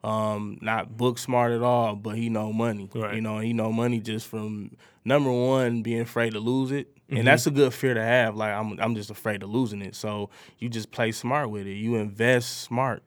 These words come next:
Speaker 1: You know, you don't take that big of a risk in some aspects. Some stuff you do, like we, you brought up crypto, that's a big risk to take.
Speaker 2: Yeah.
Speaker 1: But, you know,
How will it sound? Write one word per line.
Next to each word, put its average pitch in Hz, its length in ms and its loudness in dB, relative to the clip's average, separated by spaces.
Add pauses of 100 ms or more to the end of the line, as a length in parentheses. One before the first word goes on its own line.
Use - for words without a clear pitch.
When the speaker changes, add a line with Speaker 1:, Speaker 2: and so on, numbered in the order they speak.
(140)
Speaker 1:
You 113 80 -6
know, 110 140 -2
you 110 120 -2
don't 113 300 0
take 123 280 0
that 107 220 -2
big 104 240 -6
of 98 100 -12
a 98 80 -10
risk 101 400 -8 (280)
in 101 100 -6
some 101 300 -4
aspects. 101 480 -6
Some 117 180 -6
stuff 127 260 -4
you 135 100 -8
do, 156 120 -4
like 113 240 0
we, 113 120 -4
you 107 340 -8
brought 110 180 -2
up 107 140 -2
crypto, 117 500 -4 (300)
that's - 180 -6
a 220 60 -4
big 151 240 0
risk 156 180 0
to 135 80 -8
take. 175 440 -2
Speaker 2:
Yeah. 117 280 -4
Speaker 1:
But, 131 260 6
you 143 120 -2
know, 127 420 -2